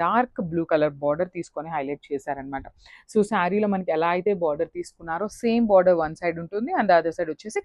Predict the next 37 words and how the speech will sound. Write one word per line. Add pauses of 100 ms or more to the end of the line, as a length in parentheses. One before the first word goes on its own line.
కాంజీవరం
బోర్డర్. (140)
So (100)
thank (100)
you. (300)
So (160)
బ్యూటిఫుల్ (120)
శారీ
అండి, (160)
డార్క్
లావెండర్
కలర్‌కి (120)
బేబీ
పింక్
కలర్‌తో (100)
ఇచ్చారు. (380)
So (120)
ఇది
వచ్చేసి
మనకి (120)
చినియా
పట్టు
fabric
with (160)
all
over
weaving
ఉంటుందండి. (340)
నైస్ (120)
చినియా
పట్టు (100)
కలర్
అన్నమాట. (100)
చూడండి (100)
శారీ
ఎంత (100)
బాగుందో,